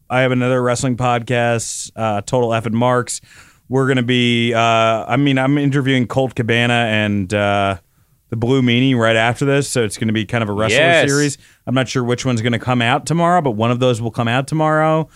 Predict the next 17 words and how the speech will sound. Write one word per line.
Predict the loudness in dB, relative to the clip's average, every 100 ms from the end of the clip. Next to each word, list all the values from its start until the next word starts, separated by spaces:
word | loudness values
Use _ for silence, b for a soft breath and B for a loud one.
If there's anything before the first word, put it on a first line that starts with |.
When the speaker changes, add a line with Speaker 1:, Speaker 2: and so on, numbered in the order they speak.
| b b b _
Speaker 1:
And, | 0 2 2 2
uh, | 2
check | 0 -2 0
my | 0 2 2 2 0 0
website | 0 0 2 2 2
for | -2
dates. | 0 2 2 0
I'll | -2
be | 0 0 0
at, | -2 -6 -6
I, | -4 -4
I | -4
think, | -6 -4
like, | -4 -4 -12 -14
U | -6 -6
C | -4 -6
Beast, | -4 -4 -4 -6 -12 -16